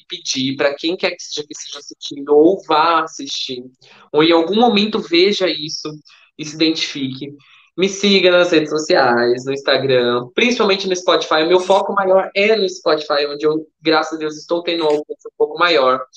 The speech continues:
Tem coisa nova pra ser lançada, que eu tô preparando com muito carinho. E a única coisa que eu espero é que você ouça a minha música, que venha falar pra mim, "Olha, eu gostei." Se você não gostou também, pode falar pra mim,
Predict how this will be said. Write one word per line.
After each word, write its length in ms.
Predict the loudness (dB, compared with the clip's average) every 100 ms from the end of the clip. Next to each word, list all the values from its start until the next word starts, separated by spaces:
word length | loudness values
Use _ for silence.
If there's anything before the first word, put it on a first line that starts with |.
| -20 -20 -20 -20 _
Tem 200 | 0 2
coisa 300 | 4 2 2
nova 280 | 0 -2 -2
pra 100 | -8
ser 120 | -8
lançada, 600 | -6 -8 -6 -4 -4 -6 -14 _ _ _ _ _ _ -2
que 60 |
eu 60 | 0
tô 100 | 0
preparando 440 | 0 0 0 0
com 80 | 0
muito 400 | 0 4 4 2
carinho. 400 | 0 0 -2 -8 -12 _ _ _
E 80 | 0
a 80 | 2
única 460 | 4 4 4 0
coisa 260 | -2 -4 -2
que 60 |
eu 60 | -4
espero 440 | -2 2 4 4
é 60 | 2
que 140 | -4
você 480 | -14 -14 -4 -2 -2 -6 _ _ 2
ouça 440 | 4 4 0 -8
a 20 |
minha 220 | -8 -6 -6
música, 680 | -4 -4 -4 -6 -16 -20 -20 _ _ -6
que 120 | -4
venha 300 | 0 0 0
falar 220 | 0 0
pra 140 | 0 -4
mim, 140 | -2
"Olha, 140 | 2 2
eu 80 |
gostei." 520 | 4 2 0 0 0 -2
Se 120 | -6
você 160 | -4 -2
não 120 | 0
gostou 220 | 0 0
também, 280 | 0 -2 0
pode 220 | 0 0
falar 320 | 2 4 4
pra 200 | 2 -4
mim, 160 | -6